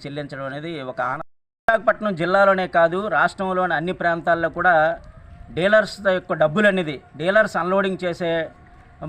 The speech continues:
పాయింట్ దగ్గర అన్‌లోడింగ్ చేసే డబ్బులు అనేది కళాశీలకి ఎవరైతే కాంట్రాక్ట్ ఉన్నారో కాంట్రాక్ట్ అకౌంట్కి అనేది వేస్తున్నారు గవర్నమెంట్ అనేది. ఆ డబ్బులు టన్నుకి నూట పాతిక రూపాయలు అనేది కళాశీలకి అనేది చెల్లించడం అనేది జరుగుతూ ఉంది. ఈరోజు అనేది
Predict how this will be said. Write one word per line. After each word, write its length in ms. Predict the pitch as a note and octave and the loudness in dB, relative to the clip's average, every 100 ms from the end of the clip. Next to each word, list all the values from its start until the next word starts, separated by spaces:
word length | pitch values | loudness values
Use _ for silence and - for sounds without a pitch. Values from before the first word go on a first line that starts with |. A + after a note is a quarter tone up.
| - | 2
పాయింట్ 300 | E3 G3 F#3 F#3+ | 4 4 2 0
దగ్గర 180 | F3+ E3+ | 2 2
అన్‌లోడింగ్ 360 | F3 F3+ F3 D#3+ | 2 0 -2 -4
చేసే 220 | D#3+ D#3+ C#3+ | -4 -4 0
డబ్బులు 220 | D3+ F#3 | 0 2
అనేది 220 | F3 E3+ - | 0 -2 -2
కళాశీలకి 600 | C#3+ D#3+ D#3 E3 D3+ F3+ D3 E3 - - - - - - - D3+ | 2 2 2 -8 -6 -6 -6 -10 -14 -20 -20 -20 -20 -20 -10 2
ఎవరైతే 380 | D#3+ F#3+ G#3 F#3 G3 | 4 4 2 0 0
కాంట్రాక్ట్ 440 | D#3 F#3+ G#3 G3+ G3+ | 2 2 4 2 0
ఉన్నారో 240 | F3+ F3+ G3 E3 | 0 2 2 2
కాంట్రాక్ట్ 480 | F3 G#3+ G#3+ G3 G3 E3 | 2 4 4 2 0 -2
అకౌంట్కి 400 | D3+ G3 F#3 F3+ | 0 -2 -2 -2
అనేది 200 | F3 E3 D3+ | -4 0 2
వేస్తున్నారు 460 | D#3+ - F3+ F3 G#3+ D3+ | 2 0 0 0 0 0
గవర్నమెంట్ 420 | D#3 E3+ E3 F3+ | 0 -2 -6 -4
అనేది. 260 | F3 E3 G#3 D#4 - _ - C#3 | -6 -6 -8 -12 -20 _ -10 2
ఆ 20 | F#3 F#3+ | 2 4
డబ్బులు 280 | F#3+ A#3 G3 - - | 2 2 0 -2 0
టన్నుకి 300 | G3 G#3+ G3+ | 0 0 -2
నూట 140 | F#3+ F3 | -4 0
పాతిక 220 | F#3+ F3 E3+ | 0 0 -6
రూపాయలు 280 | D#3+ G3 F#3 | 0 2 2
అనేది 200 | F3+ F#3 A#3 | -2 -4 -2
కళాశీలకి 480 | D#3+ E3+ F3 F3 E3 | 0 2 0 -6 -6
అనేది 180 | D#3+ D#3 D#3+ | -8 -10 -10
చెల్లించడం 420 | D#3 E3 D#3 D#3 | -8 -6 -6 -8
అనేది 160 | D3+ D3 | -8 -8
జరుగుతూ 300 | C#3+ D3 C#3+ | -8 -6 -6
ఉంది. 220 | C3 A2+ G2+ - _ - - - - | -6 -10 -20 -20 _ -20 -20 -14 -2
ఈరోజు 240 | F#3 A3 A3+ | 2 2 4
అనేది 200 | A#3 A3+ | 0 0